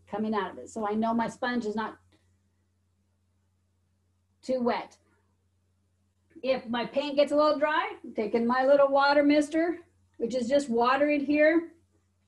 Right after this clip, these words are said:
and just spray it. It's just like a nice mist.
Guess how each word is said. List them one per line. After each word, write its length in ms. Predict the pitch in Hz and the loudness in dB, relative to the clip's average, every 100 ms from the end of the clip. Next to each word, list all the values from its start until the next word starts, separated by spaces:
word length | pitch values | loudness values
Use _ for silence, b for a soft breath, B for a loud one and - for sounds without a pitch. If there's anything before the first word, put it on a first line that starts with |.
| _ _ _ - | _ _ _ -10
and 240 | 226 208 - _ - | -8 -8 -10 _ -12
just 240 | 202 - | -12 -14
spray 320 | - 277 285 | -4 0 2
it. 120 | 302 - | 0 -4
It's 180 | 233 - | -12 -6
just 200 | 240 - - | -6 -6 -10
like 220 | 226 220 | -10 -8
a 80 | 196 | -6
nice 360 | 233 247 240 - | -4 -4 -6 -10
mist. 720 | 190 214 262 220 - - - | -6 -2 -2 -2 -6 -20 -20